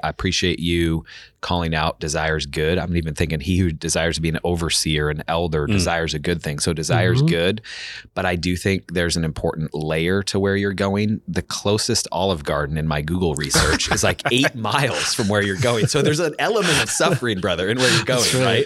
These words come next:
Speaker 3: Yeah.
Speaker 1: Yeah?
Speaker 3: There's not
Speaker 1: Okay.
Speaker 3: even an In-N-Out in where I told
Speaker 1: Yeah,
Speaker 3: you this.
Speaker 1: see,
Speaker 3: So, yeah,
Speaker 1: exactly.
Speaker 3: that's right.
Speaker 1: Yeah. Okay. All right.
Speaker 3: Yeah.
Speaker 1: So,
Speaker 2: So
Speaker 1: s-,
Speaker 2: funny.
Speaker 1: s-, so I wanna move to hope. And again, this is not toxic positivity, but this
Speaker 3: Mm-hmm.
Speaker 1: is true, grounded in who the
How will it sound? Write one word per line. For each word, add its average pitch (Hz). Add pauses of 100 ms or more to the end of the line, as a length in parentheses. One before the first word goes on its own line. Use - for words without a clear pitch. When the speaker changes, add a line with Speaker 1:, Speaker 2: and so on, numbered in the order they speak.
Speaker 3:
Yeah. 143
Speaker 1:
Yeah? 120 (220)
Speaker 3:
There's 120
not 160
Speaker 1:
Okay. 143
Speaker 3:
even 117
an 120 (120)
In-N-Out 107
in 113
where 107
I 110
told 113
Speaker 1:
Yeah, 113
Speaker 3:
you 104
this. 98
Speaker 1:
see, 113
Speaker 3:
So, 127
yeah, 123
Speaker 1:
exactly. 143
Speaker 3:
that's -
right. 123
Speaker 1:
Yeah. 120 (120)
Okay. 107
All 101
right. 85
Speaker 3:
Yeah. 110 (100)
Speaker 1:
So, 131
Speaker 2:
So 107
Speaker 1:
s-, -
Speaker 2:
funny. 117
Speaker 1:
s-, -
so -
I 110
wanna 123
move 104
to 90 (460)
hope. -
And 90
again, 85
this 78
is 76
not 85
toxic -
positivity, 78
but 78
this 107
Speaker 3:
Mm-hmm. 95
Speaker 1:
is 73
true, 92 (600)
grounded 92
in 82
who 85
the 76